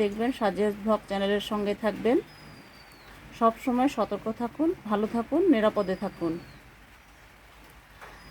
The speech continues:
আর লাইক দিয়ে ভিডিওটা দেখা শুরু করবেন এবং পাশে থাকা যেই বেল বাটনটি আছে, লাইক সাবস্ক্রাইব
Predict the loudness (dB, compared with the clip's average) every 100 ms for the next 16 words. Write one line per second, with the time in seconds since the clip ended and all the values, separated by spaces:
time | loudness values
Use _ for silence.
0 | -4 0 4 4 2 0 0 -2 0 2
1 | 2 0 -4 -2 -2 -2 0 2 0 -2
2 | -4 -2 0 0 0 -2 -2 0 0 2
3 | 0 -2 -8 -20 -20 -12 0 0 2 2
4 | 2 0 2 2 2 0 -2 -4 -20 -20
5 | -20 -20 -12 -6 -2 -2 -4 0 0 0
6 | -2 0